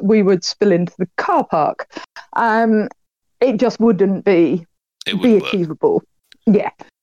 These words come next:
Speaker 1: So, so, you know, we've discussed that with the hotel, and we've agreed that on the current plan, we will, we will go ahead. Um,
Speaker 2: Excellent.
Speaker 1: so we are releasing tickets on the ninth of April,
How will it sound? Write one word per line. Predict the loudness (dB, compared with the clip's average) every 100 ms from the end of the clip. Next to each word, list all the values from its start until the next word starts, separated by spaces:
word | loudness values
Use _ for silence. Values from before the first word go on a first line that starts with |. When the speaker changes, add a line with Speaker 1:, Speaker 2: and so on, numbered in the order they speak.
| _
Speaker 1:
So, | -4 0 0 -2 -4
so, | -2 2 2 0 -2
you | 2 4
know, | 4
we've | 2 2
discussed | 0 -2 -4 -2
that | -2 -2
with | -2
the | -2
hotel, | -2 0 0 2 2
and | 2 2
we've | 0 0
agreed | 0 2 2 2
that | 0
on | 0
the | -2
current | -2 -2 -2 -2 -4
plan, | -2 0 2 0 2
we | 2 4
will, | 2 2 0 _ -2
we | 0
will | 0
go | 0 0
ahead. | 0 -2 -6 _ _ _ -8 -4
Um, | 0 0
Speaker 2:
Excellent. | 0 -2
Speaker 1:
so | 0
we | 2 4
are | 2 2
releasing | 2 2 2 2 2 2 0
tickets | -4 -2 -4 -6 -10 -4
on | 0 2 4 4 4
the | 4 4 4 2 2 2
ninth | 4 6 4 2 0
of | -2 -2 -2
April, | -2 0 0